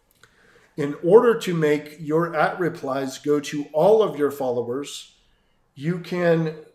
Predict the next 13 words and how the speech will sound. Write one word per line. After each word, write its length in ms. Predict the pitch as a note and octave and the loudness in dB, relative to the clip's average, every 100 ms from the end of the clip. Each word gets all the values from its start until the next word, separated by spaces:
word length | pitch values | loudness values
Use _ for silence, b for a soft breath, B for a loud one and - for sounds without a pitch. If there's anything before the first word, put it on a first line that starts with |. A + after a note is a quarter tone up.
| _ | _
prepend, 840 | - G3+ G3+ - D3 C#3+ G3+ - _ _ | -6 -4 -4 -2 -2 -2 -6 -10 _ _
you 120 | C#3+ | -10
just 320 | D3 E3 - D3+ | -6 -8 -6 -2
add 200 | E3 D#3+ | 0 0
a 160 | D3+ | -2
period 800 | - - G#3 E3 C3+ C3 C#3 - | -6 -4 0 0 0 -2 -8 -14
before 420 | C#3 - D#3+ E3 | -14 -10 -4 -2
the 160 | D#3 D#3+ C#3+ | -2 -4 -8
at. 380 | B2+ G2 - - _ _ _ _ _ _ _ | -10 -10 -18 -20 _ _ _ _ _ _ _
So 200 | - D3 | 0 0
instead 320 | C#3+ - F3 | 0 -2 -4
of 140 | D#3+ D#3+ | -4 -2
doing 320 | E3+ D3+ | -2 -2